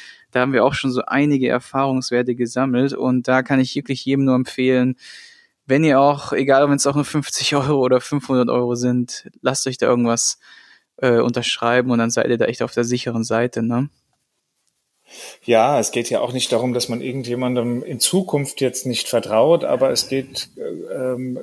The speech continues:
Speaker 2: grundsätzlich darum, dass wenn Dinge ausgesprochen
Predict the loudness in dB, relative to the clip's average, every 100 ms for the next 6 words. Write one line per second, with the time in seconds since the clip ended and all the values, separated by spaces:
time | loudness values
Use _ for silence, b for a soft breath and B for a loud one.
0 | -12 -8 -6 -4 -6 -8 -6 -6 -4 -4
1 | -2 -2 -4 -8 -2 0 2 2 2 2
2 | 2 2 0 -4 -2 -2 0 -4 -6